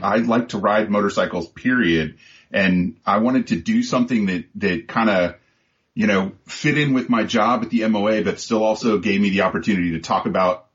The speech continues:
pretty much any other kind of motorcycle. Um, 'cause it's a big world out there, and not everybody likes sticky outy cylinders.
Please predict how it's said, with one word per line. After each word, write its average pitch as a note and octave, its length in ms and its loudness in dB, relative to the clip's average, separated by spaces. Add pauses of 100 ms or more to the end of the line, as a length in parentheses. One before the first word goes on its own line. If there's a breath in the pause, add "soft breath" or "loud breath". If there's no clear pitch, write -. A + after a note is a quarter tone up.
(800)
pretty F#3+ 240 0
much A2+ 320 -2
any A#2 340 0
other F#2+ 300 0
kind F2+ 240 -2
of E2 80 -2
motorcycle. F2 760 -2 (420 soft breath)
Um, E2 500 0 (920)
'cause C3+ 180 0
it's E3 140 0
a - 40 0
big - 220 -2
world C3 240 2
out E2 180 0
there, E2+ 320 -2
and F#2+ 440 -2
not G#2 240 2
everybody A2+ 400 2
likes G2 300 -2
sticky A#2 340 -2
outy G#2+ 240 0
cylinders. - 680 -4